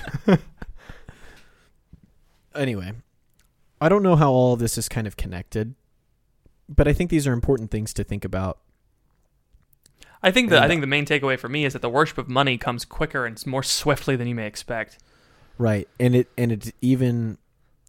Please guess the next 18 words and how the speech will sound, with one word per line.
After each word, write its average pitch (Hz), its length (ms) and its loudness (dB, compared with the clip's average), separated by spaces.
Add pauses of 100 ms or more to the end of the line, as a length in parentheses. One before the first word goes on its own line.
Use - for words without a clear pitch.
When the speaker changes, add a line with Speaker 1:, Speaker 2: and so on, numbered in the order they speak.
(380)
Speaker 1:
even 139 220 4
exists 110 360 0
in 104 100 -4
the 101 60 -6
church, - 640 -10
in 117 100 -6
the 107 80 -4
pla-, - 240 -4
and 120 120 -2
it 120 140 -2
exists 117 340 -2
more 123 300 2
so 123 180 2
in 113 80 2
the 101 100 -4
church - 440 -8
than 101 140 -4
it 98 140 -6